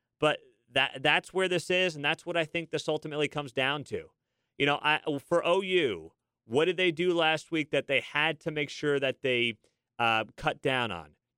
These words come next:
Turnovers. Zero last week. They're realizing, Jalen Hurts is realizing,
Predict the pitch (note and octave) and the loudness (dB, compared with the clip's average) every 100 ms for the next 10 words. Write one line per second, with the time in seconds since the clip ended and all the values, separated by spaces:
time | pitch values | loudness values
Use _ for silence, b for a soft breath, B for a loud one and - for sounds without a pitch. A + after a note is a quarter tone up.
0 | _ - D3 C3 F#2+ E2 D2+ - _ _ | _ -4 -2 0 -2 -6 -18 -20 _ _
1 | G2+ G#2+ B2 E3 D#3+ C3 A2+ F#2+ - - | -14 -4 0 2 2 2 0 -2 -4 -6
2 | F#2+ D#2 _ _ _ _ _ - G2+ G2 | -6 -6 _ _ _ _ _ -2 0 2
3 | C#3 E3 D#3+ D#3+ D3 D#3+ C#3+ A#2+ A2 F#2 | 2 2 2 0 -2 -8 -4 -2 -2 -4
4 | - D3+ - D3+ C3+ D3 C#3+ C#3 C#3 | -2 -2 -2 -4 0 0 0 0 -4